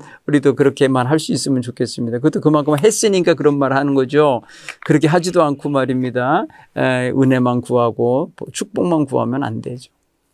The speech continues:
자기가 자기 희생을 하고, 감수하고, 자기 걸 베풀고 나눌 줄 아는 사람이었잖아요.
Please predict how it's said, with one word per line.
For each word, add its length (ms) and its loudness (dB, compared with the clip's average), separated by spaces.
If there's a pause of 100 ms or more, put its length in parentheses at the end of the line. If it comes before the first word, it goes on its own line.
(220)
자기가 380 -6
자기 280 -4
희생을 460 0
하고, 720 -2
감수하고, 1000 -2 (380)
자기 300 -2
걸 180 2
베풀고 840 0
나눌 340 0
줄 160 -4
아는 200 -4
사람이었잖아요. 760 -12